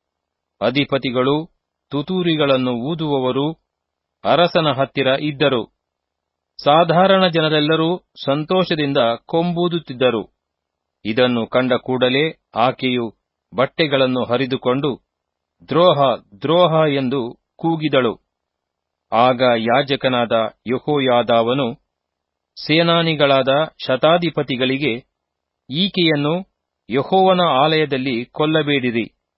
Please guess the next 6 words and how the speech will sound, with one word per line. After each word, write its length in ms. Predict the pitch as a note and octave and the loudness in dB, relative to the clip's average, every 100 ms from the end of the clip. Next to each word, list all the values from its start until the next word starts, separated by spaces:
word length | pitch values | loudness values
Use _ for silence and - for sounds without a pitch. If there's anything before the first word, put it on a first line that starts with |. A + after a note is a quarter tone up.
| _ _ _ _ - | _ _ _ _ -14
ಎರಡು 420 | G2+ B2+ D3 D3 | -4 0 2 0
ಸಾಲು 340 | C#3 C3+ C3+ B2+ | 0 0 0 -2
ಸಿಪಾಯಿಗಳು 800 | C3+ B2 C3+ C3+ B2 B2 D3 D#3+ _ _ - | -6 -2 0 2 0 -2 -2 -6 _ _ -8
ಈಕೆಯನ್ನು 640 | B2 C#3 - C3 B2 C3+ A2+ - _ _ _ _ - | -4 -4 -2 -2 0 -2 -4 -10 _ _ _ _ -4
ನಡುವೆ 360 | A#2+ D3 E3+ D3+ | 0 2 2 2
ಮಾಡಿ 420 | C3 B2 C3 | 0 0 -2